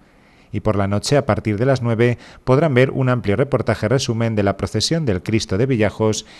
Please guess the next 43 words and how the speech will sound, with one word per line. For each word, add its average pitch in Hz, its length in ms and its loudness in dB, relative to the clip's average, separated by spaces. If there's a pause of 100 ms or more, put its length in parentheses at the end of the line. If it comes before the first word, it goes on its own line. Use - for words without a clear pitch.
y 117 100 0
de 113 120 4
la 113 80 0
inauguración 113 640 0
del 117 140 0
recinto 85 440 -4
ferial. 85 380 -4 (960)
El 113 100 0
viernes 131 480 2
veinticinco 120 520 0
de 113 60 4
agosto, 139 360 2
a 139 40 6
la 120 80 4
una 123 180 2
del 117 100 2
mediodía, 127 460 2
tienen 131 260 0
una 120 180 0
cita 131 280 -2
en 117 80 0
directo 117 400 2
con 113 200 -2
Tardes 117 380 0
de 95 100 -2
Feria 104 320 0
desde 98 280 -2
la 95 100 -2
Plaza - 240 0
Mayor, 95 400 0 (380)
espacio 131 400 0
que 131 100 -2
recogerá 117 500 0
la 101 80 2
actualidad 110 400 2
de 113 100 2
las 110 160 0
fiestas 135 380 0
combinando 107 520 -2
noticias, 113 560 -2
entrevistas 95 640 -4
y - 20 -2
reportajes, 87 760 -4